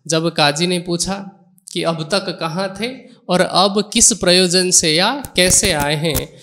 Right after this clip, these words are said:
तो लालदास जी ने जवाब दिया कि हमको हादी भेजिया तुम पर शेख इस्लाम। कहते शेख इस्लाम, हमें तो हमारे हादी ने आपके पास भेजा है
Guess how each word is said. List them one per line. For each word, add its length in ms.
तो 100
लालदास 540
जी 100
ने 160
जवाब 420
दिया 220
कि 140
हमको 640
हादी 540
भेजिया 640
तुम 200
पर 200
शेख 400
इस्लाम। 580
कहते 200
शेख 280
इस्लाम, 380
हमें 320
तो 120
हमारे 480
हादी 500
ने 140
आपके 360
पास 340
भेजा 360
है 240